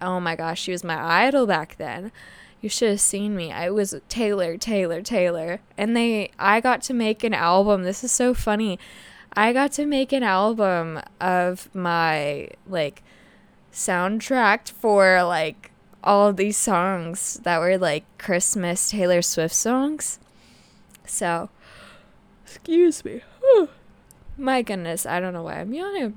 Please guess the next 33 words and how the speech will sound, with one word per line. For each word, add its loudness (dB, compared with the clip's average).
not -6
even -8
tired. -6
I'm -8
gonna -4
wake -6
myself -8
up. -2
Um, 0
but 4
yeah, 4
I 2
thought -2
that -4
was -2
so -2
fun. -10
I -4
love -2
getting, -6
like, -10
the -10
memory -10
videos -6
from -8
Facebook -10
that -6
my -4
mom -2
sends -6
me, -2
<laughs> -
so 0